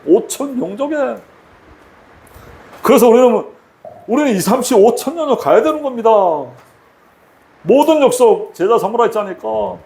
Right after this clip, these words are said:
우리 땅끝까지 가야 돼. 그래서 전도 선교하러 가는 겁니다, 우리가. 맞아? 선교하는 거야. 이 열두 제자, 도-, 먹고 살기도 어려운 제자들한테 모든 역석 가라 했다니까, 예수님이.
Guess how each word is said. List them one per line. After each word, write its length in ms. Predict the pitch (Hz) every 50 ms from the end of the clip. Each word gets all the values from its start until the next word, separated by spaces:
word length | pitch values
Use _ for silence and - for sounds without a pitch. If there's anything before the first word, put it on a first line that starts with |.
| _ _ _ _ _ _ _ _ _ _ _ _ _ _ _ _ _ _ _ _ _
우리 160 | - 160 143 147
땅끝까지 460 | 165 165 - - 202 196 185 165 156
가야 200 | - - 156 139
돼. 420 | 240 196 170 143 135 123 110 101 - - - _ _ _ _ _ _ _ _ _ _ _ _ _ _ _ _ _
그래서 240 | 185 196 190 185 175
전도 420 | 180 147 135 139 147 175 170 147
선교하러 460 | - - 196 202 202 190 175 165 165 127
가는 180 | 123 123 156
겁니다, 320 | 170 190 185 170 160 151 139
우리가. 680 | 127 123 120 120 120 117 123 123 117 113 110 107 104 104 - _ _ _ _ _ _ -
맞아? 260 | - 180 220 214 202 - _ _ -
선교하는 540 | - - 311 339 330 339 302 156 185 254 339
거야. 560 | 370 359 320 277 247 220 190 165 143 120 120 - - - - - - _ _ _ _ _ _ _ _ _ _ _ _ _ _ _ _ _ -
이 200 | 240 240 202 180
열두 260 | 180 190 190 - 269
제자, 400 | 220 226 240 233 233 202 170 - - - - _ _ _ _ _ _ _ _ _ _ _ _ _ _ _ -
도-, 100 | - 180
먹고 360 | - 185 170 220 233 - 254
살기도 360 | - 233 226 220 220 202 190
어려운 260 | 185 196 208 202 196
제자들한테 600 | 170 - 170 165 175 170 175 160 151 - 147 143
모든 440 | 131 113 147 214 277 302 - 339 302
역석 220 | 254 220 - 180 175
가라 160 | 156 160 156
했다니까, 360 | 147 - 151 135 123 - 120
예수님이. 460 | 113 - 127 120 120 117 113 110 107